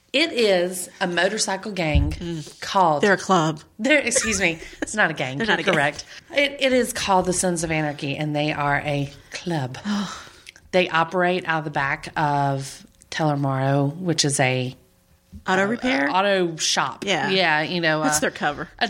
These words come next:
Speaker 1: it is. It is, but it's a legit
Speaker 2: It's legit. It
Speaker 1: business.
Speaker 2: is. It's, they really fix cars.
Speaker 1: It's legit. That's
Speaker 2: It
Speaker 1: how
Speaker 2: is.
Speaker 1: they meet their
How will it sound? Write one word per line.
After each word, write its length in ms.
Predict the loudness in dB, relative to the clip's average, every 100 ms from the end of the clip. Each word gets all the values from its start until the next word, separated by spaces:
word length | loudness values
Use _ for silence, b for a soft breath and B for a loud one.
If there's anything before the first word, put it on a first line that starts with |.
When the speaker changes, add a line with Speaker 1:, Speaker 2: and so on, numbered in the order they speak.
| -2
Speaker 1:
it 140 | -4 -2
is. 300 | 0 0 -2
It 160 | -2 0
is, 260 | 0 -2
but 140 | -2 -2
it's 200 | 0 0
a 60 |
legit 380 | 0 0 0 0
Speaker 2:
It's 160 | 0 2
legit. 320 | 2 2 2
It 60 | 2
Speaker 1:
business. 340 | 4 2 2
Speaker 2:
is. 220 | -2 -2
It's, 80 | -2
they 140 | 0 0
really 340 | 2 2 2
fix 260 | 2 0 -2
cars. 480 | -4 0 0 2 0
Speaker 1:
It's 180 | 0 0
legit. 540 | 0 0 0 0 0
That's 200 | 0 2
Speaker 2:
It 20 |
Speaker 1:
how 100 | 2
Speaker 2:
is. 60 | 2
Speaker 1:
they 100 | 0
meet 460 | -2 -2 -4 -4 -4
their 180 | -4